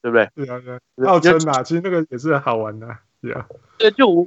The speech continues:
Speaker 1: 我要讲的是说，就说那个时候就是大家所谓的比较硬派，哦，就是没有那么 soft，然后硬派，然后或者说男子汉的球风，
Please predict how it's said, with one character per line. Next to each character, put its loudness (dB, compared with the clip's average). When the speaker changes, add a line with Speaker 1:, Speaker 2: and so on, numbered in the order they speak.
Speaker 1:
我 8
要 8
讲 6
的 6
是 2
说， 8
就 -4
说 2
那 2
个 6
时 4
候 8
就 0
是 -2
大 4
家 6
所 0
谓 8
的 4
比 -2
较 0
硬 0
派， 2
哦， -2
就 0
是 6
没 4
有 6
那 4
么 4
soft， 2
然 2
后 6
硬 0
派， 2
然 4
后 6
或 6
者 6
说 2
男 2
子 -8
汉 2
的 4
球 0
风， -2